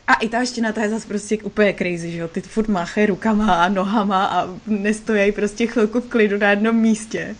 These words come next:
Jsou takový strašně vášnivý a barevný. Tak, eh,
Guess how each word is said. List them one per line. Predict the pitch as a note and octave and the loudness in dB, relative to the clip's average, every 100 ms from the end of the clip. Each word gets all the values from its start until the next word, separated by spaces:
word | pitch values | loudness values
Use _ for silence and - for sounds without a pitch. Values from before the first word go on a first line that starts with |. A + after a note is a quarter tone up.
| - - - - - - - | -12 -14 -18 -20 -20 -20 -16
Jsou | - | -6
takový | A3 A3 | -2 -2
strašně | G#3+ C4 A#3 A3 | 0 0 2 2
vášnivý | G3+ G3 - G#3 F#3 E3+ G3+ - - - - | 2 2 0 -2 -4 -6 -10 -14 -20 -20 -8
a | A3 | -4
barevný. | G3+ G#3+ F#3+ F3+ E3 D#3 F3+ - - - - | 0 0 0 0 -4 -8 -12 -18 -20 -20 -6
Tak, | G#3+ G#3 G#3 - | -2 -2 -4 -2
eh, | G#3 G#3 G3+ G3+ G3+ | 0 2 0 0 -4